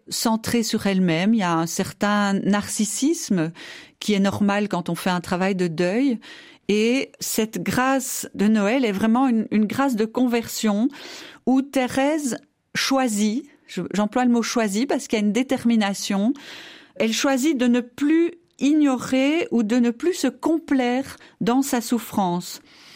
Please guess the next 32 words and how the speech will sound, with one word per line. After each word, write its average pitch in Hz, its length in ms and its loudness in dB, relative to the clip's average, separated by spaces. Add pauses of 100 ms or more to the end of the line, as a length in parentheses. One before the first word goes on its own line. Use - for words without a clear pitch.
(300)
Elle 220 140 0
choisit 247 540 0
de 208 80 2
vivre 247 480 0
sa 226 220 -2
souffrance 247 500 -2
dans 247 160 0
tout 262 160 -2
son 226 240 0
éclat. 190 480 -2 (720)
Et 233 400 0
elle 208 140 2
ne 208 80 2
va 240 160 0
pas 285 160 0
fuir 285 400 0
la 190 120 0
souffrance, 262 460 -2
elle 214 100 0
va 202 140 0
toujours 233 460 -2 (360)
la 185 200 0
lire, 254 400 2
la 180 100 2
relire, 220 680 0
mais 220 420 0
elle 196 180 -2
va 208 480 -2
choisir 208 400 -2 (160)
d'être 214 320 -2
une 196 120 2
vivante, 202 760 0